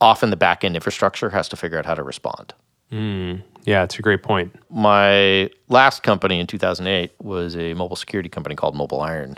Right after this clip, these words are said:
Speaker 1: and I was the co-founder and C E O of that. We built that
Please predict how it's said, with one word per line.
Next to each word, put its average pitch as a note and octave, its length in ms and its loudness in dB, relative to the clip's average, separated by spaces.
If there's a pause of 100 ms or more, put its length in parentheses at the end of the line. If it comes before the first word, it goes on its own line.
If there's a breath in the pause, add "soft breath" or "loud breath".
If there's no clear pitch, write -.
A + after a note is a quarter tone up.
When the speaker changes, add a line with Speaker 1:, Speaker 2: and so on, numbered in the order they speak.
Speaker 1:
and D#2 180 -12
I D2 100 -8
was D2 220 -12
the D2 240 -12
co-founder D#2 500 -4
and C#2 120 -12
C D2 280 -10
E C#2+ 60 -6
O C#2 80 -6
of C#2 80 -10
that. D2 340 -4 (600 loud breath)
We A2 120 0
built G#2+ 320 2
that G#2 360 6